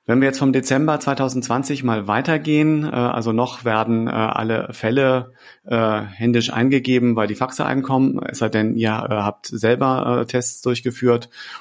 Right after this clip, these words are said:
und, äh, sie werden auch händisch aus sormas nach, äh, Oktober übertragen. Wie hat sich das dann im Laufe des Jahres zwanzig einundzwanzig gestaltet? Äh, da kam dann ja irgendwann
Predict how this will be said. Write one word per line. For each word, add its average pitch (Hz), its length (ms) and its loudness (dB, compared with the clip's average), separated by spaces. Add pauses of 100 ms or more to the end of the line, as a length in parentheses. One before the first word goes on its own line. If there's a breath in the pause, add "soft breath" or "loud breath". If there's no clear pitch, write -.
(240 loud breath)
und, 113 500 2
äh, 110 120 2
sie 107 120 -2
werden 107 300 0
auch 104 220 -2
händisch 113 460 0
aus 110 240 -2
sormas 104 440 -2
nach, 101 340 -4 (480 soft breath)
äh, 110 80 -2
Oktober 127 520 0
übertragen. 117 580 0 (340 loud breath)
Wie 120 160 2
hat 123 100 2
sich 120 140 -2
das 117 140 0
dann 120 160 2
im 110 100 0
Laufe 110 280 0
des 107 180 -4
Jahres 104 480 -2
zwanzig 110 400 -4
einundzwanzig 101 500 -2
gestaltet? - 600 -10 (140)
Äh, 101 320 -8
da 107 120 -4
kam 113 200 0
dann 110 140 2
ja 110 140 2
irgendwann 117 580 2